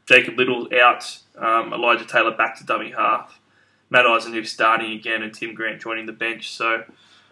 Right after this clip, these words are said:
quite a few Roosters changes. Um, they still look pretty good, though. They've still got their halves intact and their hooker,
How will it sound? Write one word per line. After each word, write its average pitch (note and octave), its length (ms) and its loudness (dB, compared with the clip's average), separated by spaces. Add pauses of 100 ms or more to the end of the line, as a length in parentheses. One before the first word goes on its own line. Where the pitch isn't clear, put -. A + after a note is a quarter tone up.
(120)
quite E3+ 180 6
a F3 60 4
few D3+ 200 4
Roosters C#3 440 0
changes. A#2 720 0
Um, A#2 440 -2
they B2 100 0
still F3 240 0
look F#3+ 180 -2
pretty B2 540 -2 (400)
good, C3+ 260 -4
though. A#2+ 240 6
They've A#2+ 120 -2
still C#3+ 220 0
got C#3+ 160 0
their - 120 -8
halves A2+ 400 2
intact A#2 540 -6
and A#2+ 200 -8
their A2 120 -6
hooker, A#2 420 -6